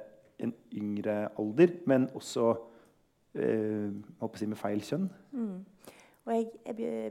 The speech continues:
Speaker 2: begynte som kommentator for, eh, snart ti år siden, så jeg føler at jeg har vært med på dette generasjonsskiftet på et vis. Eh,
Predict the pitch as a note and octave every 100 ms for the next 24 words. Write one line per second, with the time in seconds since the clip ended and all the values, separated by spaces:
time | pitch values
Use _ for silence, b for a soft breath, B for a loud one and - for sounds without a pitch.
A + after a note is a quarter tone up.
0 | A3 G3+ G3 G3 F#3+ F#3 F3+ F3+ F3+ -
1 | - F3 E3+ E3 F3 - F3+ F3 - -
2 | - F3+ F#3 G#3 G#3+ A#3 A3 G#3+ F3+ G3
3 | G#3+ G3 - - F#3 E3 F3 - F3 -
4 | - - D#3+ E3 D#3+ - F3+ G3 - F3
5 | F3 F3 - G#3+ - - B B B B
6 | B B B - F#3 F3+ F3+ F3